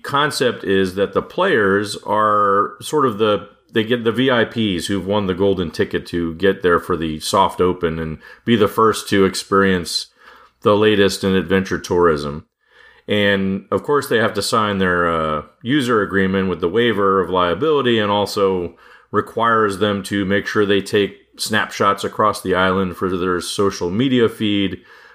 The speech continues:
Um, but they're free to keep any treasure they might happen to find. And so that's sort of the fun of the game in terms of the theme is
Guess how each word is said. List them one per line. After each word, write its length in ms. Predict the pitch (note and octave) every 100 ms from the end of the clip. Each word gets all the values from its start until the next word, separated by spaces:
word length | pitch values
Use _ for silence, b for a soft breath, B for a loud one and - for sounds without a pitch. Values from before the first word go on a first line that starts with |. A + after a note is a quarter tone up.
| B
Um, 220 | F#2+ G2
but 140 | G2+ A2
they're 120 | A#2
free 200 | - C#3+
to 80 | A#2
keep 240 | B2+ G2+
any 180 | G#2+ G2
treasure 380 | - G2+ F2+ F2+
they 100 | E2+
might 220 | E2 D#2
happen 280 | E2+ D#2 D#2
to 80 | D2
find. 360 | E2 D2 C2 _ _ _ b b b b
And 140 | G#2
so 80 | B2+
that's 240 | C#3 D3
sort 180 | - E3
of 100 | C#3+
the 60 | A#2+
fun 280 | - B2 B2
of 140 | G2
the 80 | F#2+
game 520 | E2 F#2+ G2 B2 D3+
in 120 | G2+
terms 260 | E2+ G#2 F2+
of 80 | E2
the 100 | E2+
theme 400 | - F#2+ G#2+ C3
is 420 | F2+ F#2+ E2+